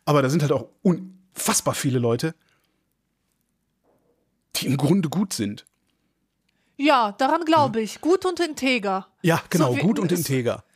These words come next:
Speaker 1: Genau.
Speaker 2: so wie Nerds halt sind.
Speaker 1: Ja.
Speaker 2: Nur, ähm, ich würd jetzt nicht behaupten, dass ich mich besonders wohl fühle unter Nerds. Also,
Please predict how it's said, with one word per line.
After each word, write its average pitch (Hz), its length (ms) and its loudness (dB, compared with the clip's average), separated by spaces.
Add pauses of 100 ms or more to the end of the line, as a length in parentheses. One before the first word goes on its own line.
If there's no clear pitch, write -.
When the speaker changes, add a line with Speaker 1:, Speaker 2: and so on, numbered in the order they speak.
(180)
Speaker 1:
Genau. - 140 -6
Speaker 2:
so 359 280 2
wie 339 140 2
Nerds 311 400 0
halt 320 220 0
sind. 220 500 -4
Speaker 1:
Ja. 247 80 -4
Speaker 2:
Nur, 262 580 2 (100)
ähm, 262 340 0 (220)
ich - 280 -4
würd 320 160 2
jetzt 294 200 -2
nicht 302 200 -4
behaupten, 269 480 0
dass 254 160 0
ich 247 140 -4
mich 254 180 -8
besonders 226 580 -2
wohl 240 300 0
fühle 226 420 -4
unter 214 320 -6
Nerds. 202 380 -4
Also, 214 260 -8